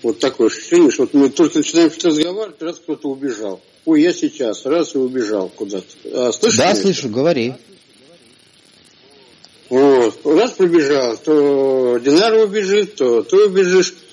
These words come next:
Speaker 1: По-, э, самое. И вот постоянно такое вот было. И кот.
Speaker 2: Кот? У тебя там кот рядом?
Speaker 1: А, ну, у меня, да, у меня кот тут рядом.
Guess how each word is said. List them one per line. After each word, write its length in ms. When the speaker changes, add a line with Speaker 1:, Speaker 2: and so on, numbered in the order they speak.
Speaker 1:
По-, 80
э, 420
самое. 400
И 40
вот 160
постоянно 360
такое 400
вот 200
было. 320
И 680
кот. 480
Speaker 2:
Кот? 240
У 40
тебя 160
там 200
кот 240
рядом? 340
Speaker 1:
А, 20
ну, 340
у 20
меня, 220
да, 280
у 60
меня 180
кот 340
тут 180
рядом. 280